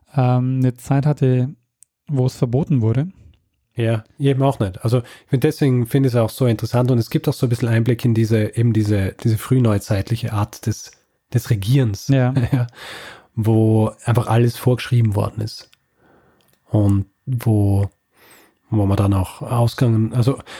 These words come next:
Speaker 2: auch so dieses, ähm, grad so bei dem, beim Kaffee ist es halt, sieht man es so gut in, in Paderborn, dass, dass es vier Edikte gebraucht hat. Ja?
Speaker 1: Ja.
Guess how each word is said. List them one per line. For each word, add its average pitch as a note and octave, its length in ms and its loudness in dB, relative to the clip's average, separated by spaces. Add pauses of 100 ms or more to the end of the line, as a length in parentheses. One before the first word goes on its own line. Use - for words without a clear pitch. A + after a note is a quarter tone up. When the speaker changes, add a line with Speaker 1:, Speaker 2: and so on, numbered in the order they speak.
(140)
Speaker 2:
auch C3 140 0
so C#3+ 160 0
dieses, B2 640 0
ähm, A2 420 2 (1160)
grad - 240 0
so A#2 320 2
bei A#2+ 400 0
dem, G#2+ 180 2
beim G#2+ 160 0
Kaffee C3 240 2
ist A2+ 100 0
es G#2 140 -8
halt, G#2+ 180 0 (280)
sieht B2 240 0
man A2+ 80 2
es G2+ 100 -2
so - 80 -4
gut - 360 -6 (120)
in, G2+ 320 0
in G#2 220 -2
Paderborn, G#2+ 560 2
dass, G#2+ 160 -2 (300)
dass - 80 -6
es G#2+ 180 -2
vier D#3 320 0
Edikte B2 400 0
gebraucht G2+ 480 -6
hat. - 220 -18 (180)
Ja? A2+ 160 2
Speaker 1:
Ja. C#3 180 2